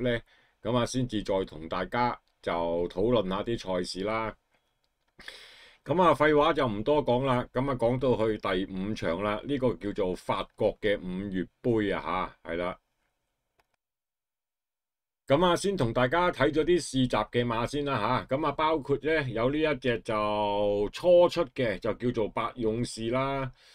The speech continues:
咁佢呢，都試咗成四課閘㗎啦。咁啊，亦都有試過去谷閘啦。咁啊，但係今日想同大家睇嘅呢，就唔睇佢谷閘嗰課啦下，就睇下希威森士泥地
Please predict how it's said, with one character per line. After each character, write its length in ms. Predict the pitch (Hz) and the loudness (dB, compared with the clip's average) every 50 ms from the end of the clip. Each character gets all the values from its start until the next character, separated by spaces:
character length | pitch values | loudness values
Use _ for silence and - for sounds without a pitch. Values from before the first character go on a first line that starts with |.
| - - - _ _ - | -20 -20 -20 _ _ -2
咁 160 | 175 202 220 | 0 2 4
佢 140 | 208 202 196 | 4 4 6
呢， 200 | 208 214 214 214 | 6 6 4 4
都 100 | 185 214 | 4 2
試 260 | 214 - - 180 175 | 2 2 0 0 2
咗 160 | 151 175 180 180 | 4 4 4 4
成 320 | - 127 101 98 104 104 | 2 0 0 0 -2 -2
四 120 | - - | -2 0
課 400 | 135 131 131 127 131 131 131 131 120 | 2 2 2 2 4 2 2 2 2
閘 240 | - 110 101 - - | 0 -2 -4 -4 -4
㗎 140 | - 123 120 | -2 0 0
啦。 200 | 120 120 117 113 | 0 0 0 0
咁 200 | - 147 170 175 | -2 -2 -2 0
啊， 20 | |
亦 140 | 156 139 120 | 0 0 0
都 200 | - - 165 175 | 0 0 2 2
有 220 | 160 127 107 117 | 4 4 2 2
試 240 | 120 - - 127 123 | 0 -2 -2 -2 0
過 180 | 123 123 123 117 | 4 4 4 4
去 120 | 110 110 113 | 4 0 0
谷 200 | - 156 135 127 _ - | 0 -2 -2 -2 _ -6
閘 300 | - 107 87 82 - 123 | -4 -4 -4 -4 -2 -2
啦。 340 | 127 131 131 127 127 127 127 - - - - _ _ | 0 0 0 0 -2 -4 -6 -12 -20 -20 -20 _ _
咁 100 | - 202 226 | 0 2 4
啊， 60 | 214 185 | 4 4
但 100 | 160 156 | 4 4
係 120 | 160 156 | 4 2
今 180 | 156 202 202 180 | 2 2 2 0
日 40 | 151 | 0
想 180 | - - 156 170 | 0 0 -2 -2
同 160 | 156 123 104 | -2 -2 -2
大 140 | 104 107 120 | -2 -2 -2
家 160 | 139 156 160 | 0 0 -2
睇 200 | - - 101 101 | -2 -2 -2 -2
嘅 200 | 117 139 135 131 | 0 2 2 2
呢， 300 | 131 139 143 143 139 139 | 2 2 2 2 2 2
就 120 | 127 - 104 | 2 0 -2
唔 200 | 92 82 78 82 | -4 -6 -8 -10
睇 220 | - - 98 113 131 | -8 -4 -4 -2 0
佢 160 | 123 113 110 | 0 0 0
谷 120 | - 131 123 | -2 -4 -4
閘 240 | - - 82 78 - _ | -4 -6 -6 -6 -6 _
嗰 240 | - 87 95 110 | -2 0 0 0
課 300 | 110 - - 104 92 98 | 0 0 0 -2 0 0
啦 400 | 104 104 87 78 82 92 90 - - _ - - _ _ _ _ _ | -2 -2 -4 -4 -4 -4 -4 -6 -10 _ -20 -20 _ _ _ _ _
下， 100 | - 120 | 0 2
就 220 | 113 113 117 117 113 | 4 4 4 4 2
睇 160 | - 120 151 | 2 2 2
下 180 | 170 165 147 131 | 2 2 2 2
希 200 | 127 165 165 165 | 2 2 2 2
威 200 | 160 156 156 156 | 4 2 2 0
森 280 | 139 - 160 160 160 151 | 0 -2 -4 -4 -4 -6
士 160 | - - 120 | -8 -6 -4
泥 360 | 120 107 95 78 76 76 80 | -4 -2 -2 -4 -6 -6 -6
地 120 | 80 - | -4 -2